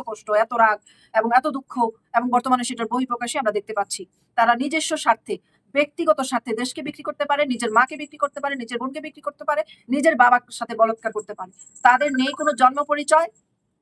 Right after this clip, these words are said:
তাদের নেই কোনো, আহ, জাতীয় নাগরিকের পরিচয়, তাদের নেই কোনো অস্তিত্ব, নিজের দেশের মাটির সঙ্গে তাদের কোনো সম্পর্ক নেই। তারা দেশদ্রোহী,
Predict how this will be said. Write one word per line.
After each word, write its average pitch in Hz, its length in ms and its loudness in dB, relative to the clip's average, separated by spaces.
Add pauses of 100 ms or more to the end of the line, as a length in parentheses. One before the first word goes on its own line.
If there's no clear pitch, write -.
(460)
তাদের 277 280 4
নেই 285 220 2
কোনো, 302 360 4 (300)
আহ, 220 360 4
জাতীয় 240 420 4 (440)
নাগরিকের 277 460 0
পরিচয়, 294 340 2
তাদের 254 380 2
নেই 311 240 -2
কোনো 262 320 -2 (360)
অস্তিত্ব, 220 760 -2
নিজের 262 320 -2
দেশের 240 260 -4
মাটির 233 360 2
সঙ্গে 226 180 -8
তাদের 220 300 0
কোনো 214 200 0
সম্পর্ক 226 420 0
নেই। 254 200 -4 (320)
তারা 226 200 6
দেশদ্রোহী, 233 580 -4